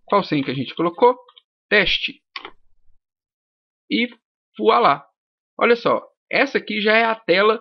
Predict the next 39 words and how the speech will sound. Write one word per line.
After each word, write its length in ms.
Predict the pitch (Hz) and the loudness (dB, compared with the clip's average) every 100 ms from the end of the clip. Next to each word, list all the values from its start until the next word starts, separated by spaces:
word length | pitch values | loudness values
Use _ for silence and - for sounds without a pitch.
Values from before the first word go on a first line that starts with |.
| _ _ - | _ _ -12
do 180 | 180 | -2
outro 540 | 254 202 208 240 240 254 | 4 8 8 6 -2 -8
computador. 600 | 240 233 240 226 175 165 | -8 -4 -2 0 0 0
Perceba 640 | 151 - 202 214 165 - _ _ _ _ | -2 -2 2 2 2 -6 _ _ _ _
que 80 | - | -4
a 40 | |
gente 220 | 143 143 - | -2 -2 0
pode 240 | 123 117 | 0 2
minimizar, 760 | 123 120 123 110 117 131 226 - _ _ _ | -2 0 -2 0 2 2 0 -6 _ _ _
mexer 540 | 139 127 - 165 208 262 | -2 0 0 4 4 4
no 100 | 226 | 0
nosso 320 | 160 139 - | -2 -4 -6
computador, 680 | 135 - 151 151 147 208 - _ _ _ _ _ _ _ | -8 -2 -2 0 2 2 0 _ _ _ _ _ _ _
voltar 640 | 170 226 247 175 165 170 - _ _ _ _ | 2 2 4 2 2 2 -8 _ _ _ _
pro 120 | - 226 | -4 2
outro 380 | 175 160 156 | 4 4 -2
computador, 640 | - 170 170 180 185 113 - _ _ - | -8 -8 -2 -2 0 -2 -4 _ _ -6
tá 80 | 107 | -6
ok? 420 | - 165 233 233 _ _ _ - | 0 2 2 -2 _ _ _ -6
O 60 | |
bom 320 | 135 - 277 254 | 2 4 2 2
do, 260 | 165 131 - 180 - | -2 -2 -8 -16 -4
desse 280 | 143 156 - | -4 -4 -6
tipo 220 | - 143 | -10 -10
de 100 | - | -10
programa 400 | - 117 151 233 | -2 0 2 0
é 20 | |
que 100 | 233 | -2
você 240 | 196 202 214 | -2 0 0
não 160 | 226 | 0
interrompe 560 | 339 - 269 180 233 226 | -2 0 0 2 0 0
a 80 | 151 | 0
tela 260 | 151 143 | 0 0
do 120 | 135 127 | -2 -4
usuário. 420 | 127 120 104 113 | 0 0 -2 -6
O 40 | |
usuário, 460 | 113 120 117 139 185 | -2 2 2 2 0
ele 220 | 196 208 | -2 -4
vê 240 | 151 175 | -2 -2